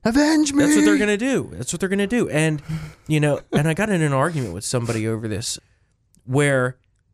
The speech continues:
Speaker 2: I was like, a number one reason that the Japanese decided not to invade the West Coast
Speaker 1: Mm-hmm.
Speaker 2: was because of private gun ownership
Speaker 1: Yeah.
Speaker 2: in this country.
Speaker 1: Yeah.
Speaker 2: They knew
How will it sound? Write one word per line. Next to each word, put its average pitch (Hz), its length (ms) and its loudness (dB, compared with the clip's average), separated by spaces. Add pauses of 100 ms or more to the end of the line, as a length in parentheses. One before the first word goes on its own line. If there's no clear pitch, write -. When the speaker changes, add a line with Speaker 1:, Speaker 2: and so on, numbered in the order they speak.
(100)
Speaker 2:
I 143 100 0
was 147 160 2
like, 143 220 0
a 139 40 2
number 214 280 2
one 220 160 2
reason 208 380 -2
that 160 120 -2
the 156 80 0
Japanese 170 840 0
decided 135 600 -2
not 139 460 -2
to 160 160 2
invade 139 520 -2
the 113 100 -2
West 123 340 -2
Coast - 420 -4 (100)
Speaker 1:
Mm-hmm. 110 380 2
Speaker 2:
was 175 220 2
because 185 480 -2
of 147 160 -2
private 165 420 -2
gun 139 180 0
ownership 147 440 -2
Speaker 1:
Yeah. 107 80 2
Speaker 2:
in 104 60 2
this - 120 -4
country. - 380 -10 (200)
Speaker 1:
Yeah. 92 100 -2 (260)
Speaker 2:
They 190 180 2
knew 180 560 0